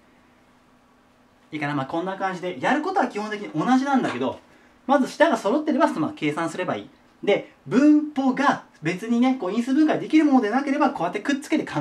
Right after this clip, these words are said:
えれば大丈夫です。で、こうやって分母が因数分解できるときは、ほぼほぼ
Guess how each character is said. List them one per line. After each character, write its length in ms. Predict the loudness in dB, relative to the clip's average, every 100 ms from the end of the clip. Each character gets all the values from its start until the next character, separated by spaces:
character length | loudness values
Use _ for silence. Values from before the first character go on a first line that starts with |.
| 2
え 40 |
れ 80 | 2
ば 80 | 2
大 180 | 0 0
丈 80 | -2
夫 60 |
で 120 | -6
す。 140 | -12 -20 _ _ _ _ _ _ -4
で、 360 | 2 2 0 _ -8
こ 180 | -4
う 40 | -2
や 100 | -4
っ 60 |
て 220 | -2 -2 -2
分 300 | -6 -4 -4
母 80 |
が 140 | -4 -2
因 140 | 0
数 180 | 0 -2
分 200 | -2 -2
解 160 | -4 -4
で 120 | -2
き 120 | 0
る 100 | 0
と 60 | 0
き 60 |
は、 200 | -2 -4 -6 _
ほ 200 | -2 2
ぼ 140 | 4 4
ほ 220 | 6 6
ぼ 300 | 6 2